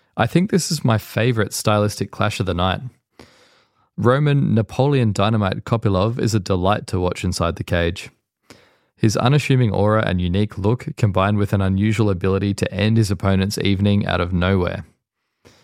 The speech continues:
I'm talking a K O of Alessio Di Chirico, body kick and punches to finish Punahele Soriano, a head kick to put a permanent part in the hair of Claudio Ribeiro, or a punch to the body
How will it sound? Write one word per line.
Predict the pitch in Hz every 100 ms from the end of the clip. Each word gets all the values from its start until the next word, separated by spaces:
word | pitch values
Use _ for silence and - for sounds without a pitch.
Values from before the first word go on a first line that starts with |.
| _ _ -
I'm | 107 113
talking | - 113 - 104 104 107 -
a | 101
K | - 120 104
O | 104 110
of | 95
Alessio | 98 98 - 101 95
Di | 95
Chirico, | - 95 - 92 87 87 - _ _ _ _ _ _ _ _ _ - 104 -
body | 113 123
kick | - 98 -
and | 95 -
punches | 117 123 - 90 87
to | -
finish | - 110 95 -
Punahele | - 101 95 101
Soriano, | 98 - 87 87 90 92 82 - _ _ - _ _ _ _ _ _ _ _ _
a | 110
head | - 110 117 -
kick | 151 190
to | -
put | 110 107
a | 101
permanent | - 120 120 117 107 -
part | 101 120
in | 104
the | 98
hair | 104 113 113
of | 92
Claudio | - 113 113 113
Ribeiro, | 98 87 101 117 143 135 - _ _ _ _ _ _ _ _ -
or | 104
a | 95
punch | - 123 - -
to | 107
the | 95
body | 95 95 85